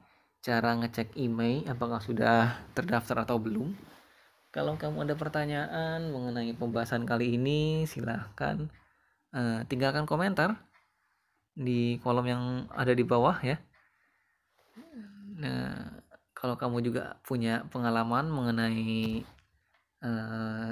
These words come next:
email ini, silahkan berikan tanggapan atau silahkan jawab pertanyaan-pertanyaan yang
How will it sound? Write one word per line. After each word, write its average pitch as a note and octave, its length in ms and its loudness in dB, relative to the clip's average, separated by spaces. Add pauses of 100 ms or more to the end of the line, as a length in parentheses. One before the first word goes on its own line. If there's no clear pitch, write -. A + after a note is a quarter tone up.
email B2 360 2 (120)
ini, D3 480 -2
silahkan A2+ 480 -2 (1200)
berikan A#2 640 -2
tanggapan A2 640 -2
atau A2+ 560 -4
silahkan B2+ 400 -4
jawab B2 320 0
pertanyaan-pertanyaan A#2+ 960 -2
yang A#2+ 180 0